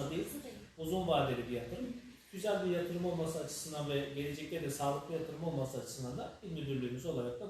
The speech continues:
Speaker 2: bu konuda da projelerimiz devam ediyor.
Speaker 1: Evet. Müdürüm, e, malumunuz bakanlığımız gıda israfına yönelik çok güzel çalışmalar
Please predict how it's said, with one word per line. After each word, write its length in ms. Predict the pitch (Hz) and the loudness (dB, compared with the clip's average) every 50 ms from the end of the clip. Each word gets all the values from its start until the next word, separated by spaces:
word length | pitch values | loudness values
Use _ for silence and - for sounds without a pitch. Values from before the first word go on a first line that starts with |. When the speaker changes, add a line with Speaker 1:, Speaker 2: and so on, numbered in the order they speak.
| 170 | -8
Speaker 2:
bu 60 | - | -6
konuda 280 | - 165 147 139 139 139 139 | -4 -2 0 0 0 0 0
da 80 | 131 - | -2 -2
projelerimiz 540 | 135 120 107 110 110 98 98 131 - - - | -4 -6 -4 -4 -4 -4 -4 -6 -6 -6 -6
devam 240 | 120 110 107 98 | -4 -4 -4 -4
ediyor. 280 | 95 92 90 87 - - - - - - - - - - - | -6 -8 -10 -10 -12 -14 -16 -18 -20 -20 -20 -20 -18 -16 -14
Speaker 1:
Evet. 200 | 254 - - - - - - - - - - _ - | -14 -14 -14 -16 -18 -20 -20 -20 -20 -20 -20 _ -6
Müdürüm, 360 | 277 320 311 320 330 320 294 254 - 240 | -4 -2 -2 -2 -2 -2 -2 -4 -4 -6
e, 280 | 240 240 240 233 233 - - - _ _ _ _ - - - | -8 -8 -8 -8 -10 -14 -18 -20 _ _ _ _ -10 -6 -4
malumunuz 640 | 254 269 285 277 269 285 277 285 285 302 - - | -2 -2 -2 0 -2 -2 -2 -2 -2 -2 -4 -4
bakanlığımız 720 | 262 262 - 277 277 277 262 262 262 269 285 294 277 - - | -6 -8 -8 -6 -6 -4 -4 -2 -2 0 0 0 0 -2 -8
gıda 320 | 254 254 247 247 247 - | -8 -8 -6 -6 -8 -8
israfına 520 | - - - - 226 226 226 - 247 247 247 | -10 -12 -12 -10 -10 -10 -12 -12 -12 -12 -10
yönelik 520 | 240 226 226 226 214 - 254 - - - | -10 -8 -8 -8 -8 -10 -10 -12 -16 -18
çok 100 | 247 240 | -20 -18
güzel 200 | - - - - | -16 -14 -14 -12
çalışmalar 520 | - 240 240 - - 247 240 220 220 220 | -12 -12 -10 -10 -10 -10 -10 -10 -10 -10